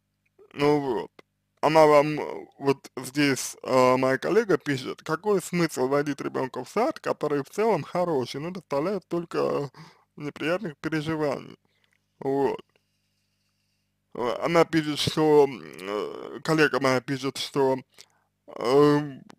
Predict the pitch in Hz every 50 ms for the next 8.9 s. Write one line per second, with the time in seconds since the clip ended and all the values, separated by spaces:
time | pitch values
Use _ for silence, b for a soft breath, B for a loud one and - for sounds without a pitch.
0 | _ _ - - 110 120 101 85 - - - - 92 87 - _ _ _ _ -
1 | 143 156 170 175 170 160 - - 165 160 156 151 160 151 135 - - - - 160
2 | 147 - - 147 147 151 151 156 165 - - 247 277 269 247 _ _ _ _ _
3 | _ _ - 170 165 156 147 - 180 190 214 208 185 160 - 175 170 156 - -
4 | 135 120 - - - _ _ _ _ _ _ _ _ _ _ _ _ _ _ _
5 | _ _ _ _ _ - - 139 135 131 135 139 135 113 - - _ _ _ B
6 | B B B B B B B _ _ _ _ _ _ _ _ _ _ _ _ _
7 | _ _ _ _ _ _ _ _ _ _ _ _ _ _ _ _ _ _ _ _
8 | _ - - _ _ _ _ - 104 107 120 139 156 147 - - -